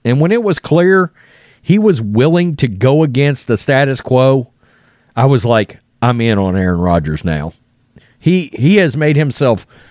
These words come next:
more likable in the eighteen months,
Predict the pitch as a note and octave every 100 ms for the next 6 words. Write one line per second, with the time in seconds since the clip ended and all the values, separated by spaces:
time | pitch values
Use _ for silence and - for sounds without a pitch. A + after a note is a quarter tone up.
0 | _ G#2+ A#2 E3 A3+ A#3 G3 E3+ C#3 A#2
1 | A2+ - C3 B2+ A#2 D3 - - F3 E3+
2 | D#3+ D3+ G#2+ G2+ -